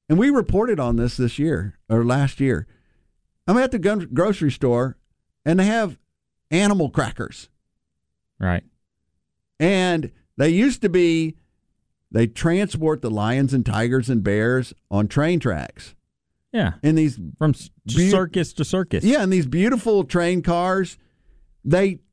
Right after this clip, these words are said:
Speaker 1: took the, the, last year, peta freaked out on 'em, and now they have the animals on the boxes, but they're not in the iconic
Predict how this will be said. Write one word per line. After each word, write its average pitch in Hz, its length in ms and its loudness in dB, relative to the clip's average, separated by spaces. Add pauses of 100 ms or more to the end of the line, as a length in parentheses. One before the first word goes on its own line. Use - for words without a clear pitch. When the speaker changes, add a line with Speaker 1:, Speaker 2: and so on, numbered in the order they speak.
(180)
Speaker 1:
took 240 320 2
the, 190 180 0 (140)
the, 151 440 0 (140)
last 202 420 -2
year, 185 320 2
peta 208 360 0
freaked 196 440 -2
out 123 320 -4 (640)
on 123 240 0
'em, 185 220 -2 (560)
and 160 180 2
now 214 280 0
they 175 220 2
have 156 260 -4
the 135 200 0
animals 170 480 0
on 135 200 0
the 120 60 0
boxes, 113 580 -2
but 127 240 0
they're 131 120 2
not 127 380 0
in 127 140 0
the 107 140 0
iconic 120 840 -2